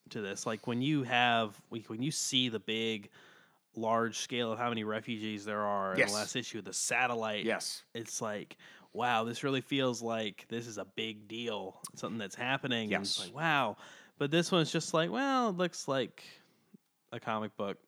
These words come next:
Speaker 2: There are no
Speaker 1: thing.
Speaker 2: details.
Speaker 1: There are no details.
Speaker 2: There are no details. The backgrounds are very, very blank,
Speaker 1: Mm-hmm.
Speaker 2: very basic blank backgrounds.
Speaker 1: Yeah.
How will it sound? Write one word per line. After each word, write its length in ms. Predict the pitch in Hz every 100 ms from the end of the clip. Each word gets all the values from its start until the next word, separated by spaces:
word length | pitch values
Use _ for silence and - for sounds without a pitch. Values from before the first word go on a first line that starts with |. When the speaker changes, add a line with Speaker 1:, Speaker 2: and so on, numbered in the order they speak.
| _ -
Speaker 2:
There 100 | 180
are 20 |
no 100 | 160
Speaker 1:
thing. 180 | 131 104
Speaker 2:
details. 320 | 95 - -
Speaker 1:
There 80 | 139
are 40 |
no 120 | 135 113
details. 300 | 101 - -
Speaker 2:
There 80 | 107
are 40 |
no 640 | 107 110 120 120 117 113
details. 500 | 101 98 92 82 71
The 100 | -
backgrounds 720 | 95 107 113 117 107 104 104 -
are 100 | 95
very, 320 | 90 101 98
very 360 | 95 98 98 95
blank, 640 | 87 90 87 98 107 - - _ -
Speaker 1:
Mm-hmm. 240 | 131 123 120 -
Speaker 2:
very 240 | 101 101
basic 480 | 95 98 95 - -
blank 300 | 95 92 87
backgrounds. 680 | - 87 - 98 95 98 101 -
Speaker 1:
Yeah. 180 | 120 98